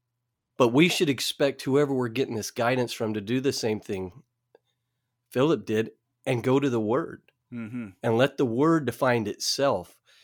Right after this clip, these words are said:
Speaker 1: Because here, here's what I know, and the reason I chose this study and the way I went about this study is there are people that go to Galatians five sixteen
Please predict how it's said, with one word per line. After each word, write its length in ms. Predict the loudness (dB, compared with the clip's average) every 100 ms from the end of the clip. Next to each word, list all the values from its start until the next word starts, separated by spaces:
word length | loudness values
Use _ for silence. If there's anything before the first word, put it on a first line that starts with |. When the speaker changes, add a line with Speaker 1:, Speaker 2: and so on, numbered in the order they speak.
| _ _ _ _ -12
Speaker 1:
Because 380 | 0 2 2 -2 _ _ _ _ _ _
here, 200 | -2 -2 0
here's 300 | -2 0 2
what 120 | 4
I 120 | 4
know, 260 | 6 6 4
and 80 | 4
the 80 |
reason 260 | 2 0 0
I 120 | 0
chose 480 | -2 -2 0 0 -4 -16 -6
this 200 | -2 -2
study 580 | -2 0 0 0 -2 -8 _
and 160 | -4 -2
the 40 |
way 280 | -2 0 2
I 80 | 0
went 180 | 0 -2
about 320 | -2 -4 -4
this 180 | -6 -6
study 360 | -4 -2 0
is 140 | -2 0
there 160 | 0
are 40 | 0
people 300 | -4 -4 -2
that 80 |
go 200 | -2 -2
to 60 | -2
Galatians 560 | -2 -2 -2 -2 -6 -8
five 320 | -4 -4 -4
sixteen 460 | -8 -10 -8 -8